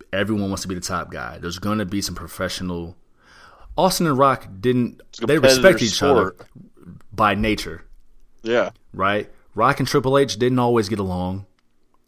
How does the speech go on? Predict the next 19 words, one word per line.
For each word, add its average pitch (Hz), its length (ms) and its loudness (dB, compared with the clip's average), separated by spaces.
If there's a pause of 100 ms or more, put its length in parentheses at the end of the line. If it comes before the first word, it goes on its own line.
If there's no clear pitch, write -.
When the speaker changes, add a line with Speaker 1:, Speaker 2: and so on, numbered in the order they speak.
(160)
Speaker 1:
Triple 104 320 -2
H 104 80 -2
and 101 80 -4
Jericho 110 300 0
didn't 98 160 -2
always 95 180 -2
get 92 80 -6
along. 85 500 -8 (580)
Austin, 90 380 -6
Shawn 101 320 -4
and 104 80 -4
Brett 113 260 0
clearly 120 320 0
didn't 90 220 -4
always 87 220 -6
get 82 100 -10
along. 82 380 -12 (560)
Speaker 2:
Yeah. 95 240 -12
Speaker 1:
Right? 90 320 -2